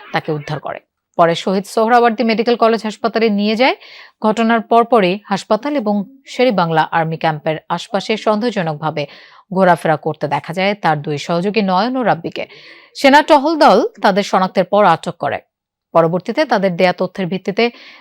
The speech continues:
রাত একটার দিকে সেনাবাহিনীর ছয়টি টহল দল মোহাম্মদপুরের বিভিন্ন এলাকায় পৃথক অভিযান চালায়। উদ্ধার করা হয় যুক্তরাষ্ট্রের তৈরি দুটি পিস্তল এবং ছয় রাউন্ড গুলি। ইয়াবা কাণ্ডে জড়ানোর অভিযোগে কক্সবাজারের বেশ কয়েকজন র্যাব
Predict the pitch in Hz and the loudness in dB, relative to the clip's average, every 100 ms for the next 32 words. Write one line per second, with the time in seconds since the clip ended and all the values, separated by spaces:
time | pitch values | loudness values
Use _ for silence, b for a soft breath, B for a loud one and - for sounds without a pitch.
0 | B 190 170 180 - - 214 185 180 151 | B 2 4 2 0 -2 -2 -2 -4 -4
1 | 156 185 170 180 170 190 190 185 - 240 | -4 -4 -2 -2 -2 -2 -2 -2 -2 -2
2 | 226 226 170 160 156 156 156 160 165 170 | -2 0 0 0 0 0 0 -4 -6 -6
3 | - 165 165 233 233 277 240 165 147 139 | -4 -2 -2 -4 -4 -2 -2 -4 -6 -8
4 | - 208 262 254 151 151 147 131 131 131 | -4 -4 -2 -2 -2 -4 -8 -8 -10 -10
5 | - B B B 233 208 302 311 311 302 | -14 B B B -2 2 2 2 2 0
6 | 370 311 220 208 196 - 185 196 196 208 | -2 0 0 2 0 0 -2 0 0 0
7 | 180 170 170 156 247 285 247 170 160 - | -4 -6 -8 -6 -4 -2 -2 -2 -6 -2
8 | 156 143 135 135 - 143 - _ _ _ | -2 0 -6 -8 -10 -10 -12 _ _ _
9 | _ _ 220 226 254 320 330 302 311 226 | _ _ 4 6 6 2 0 4 4 4
10 | 220 208 208 202 - 190 226 240 208 170 | 4 4 2 0 0 0 0 0 4 4
11 | 175 175 - 180 - 196 185 185 190 175 | 2 0 -2 -2 0 -2 0 2 2 2
12 | 165 262 - - 175 165 160 165 151 165 | 2 0 2 2 4 2 -2 -2 2 2